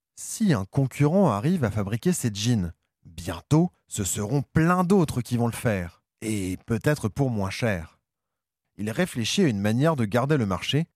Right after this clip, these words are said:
et il a une idée de génie. Enfin, de génie.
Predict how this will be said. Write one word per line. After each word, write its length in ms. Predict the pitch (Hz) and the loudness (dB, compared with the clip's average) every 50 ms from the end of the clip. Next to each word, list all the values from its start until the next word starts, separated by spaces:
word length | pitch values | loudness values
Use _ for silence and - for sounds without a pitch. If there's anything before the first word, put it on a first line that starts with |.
| _ _ - | _ _ -8
et 220 | 135 170 156 131 117 | -2 2 2 2 2
il 100 | 98 98 | 2 0
a 40 | |
une 200 | 90 90 87 95 | -2 -2 -4 -2
idée 320 | 107 120 127 147 214 254 220 | -2 -2 0 2 2 2 2
de 160 | 139 113 107 | 0 -2 -4
génie. 540 | 107 110 117 123 131 135 123 120 113 104 110 - _ | -4 -4 -2 0 2 2 4 4 2 2 0 -4 _
Enfin, 340 | - 147 117 82 73 82 78 - _ _ _ _ - | -2 -2 -2 -2 -4 -10 -14 -20 _ _ _ _ -16
de 240 | 87 87 120 135 | -8 -2 -2 -2
génie. 380 | 131 107 107 101 113 123 107 90 | 0 0 0 0 0 0 0 -2